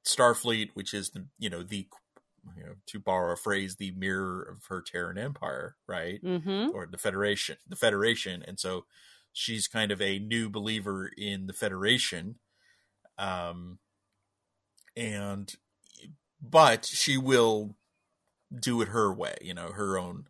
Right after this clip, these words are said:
Speaker 1: special way. So this could be, you know,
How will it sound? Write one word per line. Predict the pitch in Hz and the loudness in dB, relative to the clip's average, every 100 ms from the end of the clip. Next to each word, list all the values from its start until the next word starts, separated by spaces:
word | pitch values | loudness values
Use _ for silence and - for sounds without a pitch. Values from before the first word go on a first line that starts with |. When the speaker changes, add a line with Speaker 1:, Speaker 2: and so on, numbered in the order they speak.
| _ | _
Speaker 1:
special | - - 92 - 85 | -2 0 0 -2 -6
way. | 82 53 - - - - - _ | -6 -6 -8 -16 -20 -20 -20 _
So | - 120 | -2 2
this | 147 - | 4 2
could | - 196 180 | 4 4 4
be, | 147 127 120 - - _ _ _ _ _ | -2 0 0 -4 -12 _ _ _ _ _
you | 90 | -12
know, | 95 135 | -10 -10